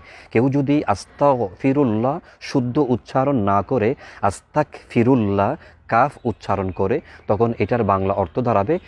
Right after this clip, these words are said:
"হে আল্লাহ, আপনি আমাকে কাফের বানিয়ে দিন।" নাউজুবিল্লাহ। প্রিয় দর্শক, তাহলে বোঝা গেল আমাদের খুবই ন্যূনতম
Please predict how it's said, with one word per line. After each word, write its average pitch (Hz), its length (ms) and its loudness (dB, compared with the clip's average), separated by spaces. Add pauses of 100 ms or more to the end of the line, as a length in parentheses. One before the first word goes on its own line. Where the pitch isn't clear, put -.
(160)
"হে 117 140 0
আল্লাহ, 104 440 -2 (180)
আপনি 98 400 -2
আমাকে 107 420 -4 (100)
কাফের 104 420 -2
বানিয়ে 92 400 -2
দিন।" 104 340 -2 (200)
নাউজুবিল্লাহ। 87 720 -4 (280)
প্রিয় 170 140 2
দর্শক, - 280 -2 (300)
তাহলে 123 220 0
বোঝা 190 260 2
গেল 131 300 0 (240)
আমাদের 113 400 0 (120)
খুবই 175 420 0 (360)
ন্যূনতম 151 760 0